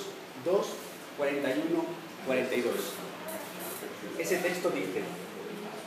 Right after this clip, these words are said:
"Todos se mantenían constantes a la hora de escuchar la enseñanza de los apóstoles, de compartir lo que tenían, de partir el pan y de participar en la oración".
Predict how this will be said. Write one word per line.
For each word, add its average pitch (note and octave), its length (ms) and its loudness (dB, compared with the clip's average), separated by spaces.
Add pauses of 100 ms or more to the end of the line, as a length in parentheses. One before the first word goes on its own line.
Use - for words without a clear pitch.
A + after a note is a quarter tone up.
(460)
"Todos A#3+ 400 12
se G3 100 6
mantenían F3+ 800 8
constantes G3 680 6 (240)
a B2+ 100 6
la D3 220 12
hora C#3 220 8 (300)
de F#3 100 12
escuchar G3+ 580 6
la D3 160 8
enseñanza F#3+ 640 8
de E3 100 6
los A3 160 6
apóstoles, E3+ 640 4 (540)
de D3+ 100 6
compartir D3+ 540 6
lo D#3 180 8
que D3 100 8
tenían, G3 460 8 (580)
de C3+ 100 2
partir D#3+ 360 4
el G3+ 120 8
pan D3+ 340 10 (880)
y C3+ 40 0
de C3 120 6
participar B2 880 4 (420)
en B2+ 200 2
la B2 120 6
oración". G#2 540 0